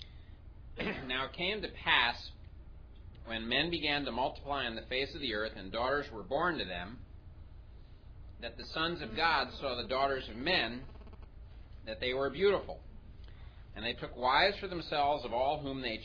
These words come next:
chose. And the Lord said, "My shir-, spirit shall not strive with man forever, for he is indeed flesh, yet his days shall be one hundred and twenty years."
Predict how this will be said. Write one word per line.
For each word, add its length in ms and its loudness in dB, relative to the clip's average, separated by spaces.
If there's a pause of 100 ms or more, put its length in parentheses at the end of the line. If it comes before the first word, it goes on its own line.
chose. 500 2 (1160)
And 160 -4
the 40 0
Lord 380 4
said, 240 2
"My 200 2
shir-, 320 -2 (160)
spirit 340 4
shall 180 -2
not 240 -2
strive 380 2
with 140 -2
man 300 0
forever, 520 2 (1300)
for 140 -2
he 160 2
is 120 0
indeed 400 -2 (100)
flesh, 460 2
yet 200 -2
his 200 -4
days 260 0
shall 140 -4
be 120 -4
one 220 -2
hundred 300 -2
and 100 -8
twenty 280 -2
years." 420 0